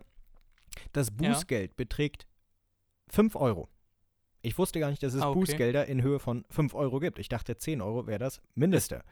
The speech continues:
Speaker 2: Ist der Verwaltungsaufwand da nicht viel
Speaker 1: <laughs>
Speaker 2: höher als die Strafe an sich?
Speaker 1: Naja, da das, so würde ich das nicht sagen, weil das ist ja ein Vergehen, das kann nicht kontrolliert werden, nicht aktiv, sondern nur miterlebt werden.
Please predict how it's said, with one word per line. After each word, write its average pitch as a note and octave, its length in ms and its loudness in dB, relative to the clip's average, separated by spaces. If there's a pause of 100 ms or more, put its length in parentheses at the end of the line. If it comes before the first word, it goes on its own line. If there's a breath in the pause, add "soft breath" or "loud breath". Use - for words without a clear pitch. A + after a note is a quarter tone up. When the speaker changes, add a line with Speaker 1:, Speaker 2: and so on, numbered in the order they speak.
(420 loud breath)
Speaker 2:
Ist - 180 -6
der D#3 140 4
Verwaltungsaufwand D3 1080 2
da C#3 120 4
nicht C#3 180 -2
viel D#3+ 160 0
Speaker 1:
<laughs> D#3+ 180 6
Speaker 2:
höher D#3+ 280 4
als C3+ 300 -2
die C#3 80 -6
Strafe D#3 500 2
an C#3 160 0
sich? D#3 340 -2 (1160 loud breath)
Speaker 1:
Naja, C#3+ 260 6
da D3 140 6
das, D#3 220 0 (840 loud breath)
so C#3+ 260 0
würde F3+ 140 4
ich - 60 2
das C#3 220 -2
nicht - 160 -2
sagen, E3+ 320 -2
weil C3+ 100 2
das C#3+ 160 -4
ist D#3+ 160 -4
ja C#3 120 -2
ein C#3 100 -2
Vergehen, C#3 520 -2
das C3 180 -2
kann C#3 180 -2
nicht C#3 160 -4
kontrolliert C3+ 640 -2
werden, G#2+ 280 0
nicht G#2 200 -4
aktiv, - 640 -6
sondern C#3 440 0
nur C3+ 200 2
miterlebt G2+ 720 0
werden. D2 360 -10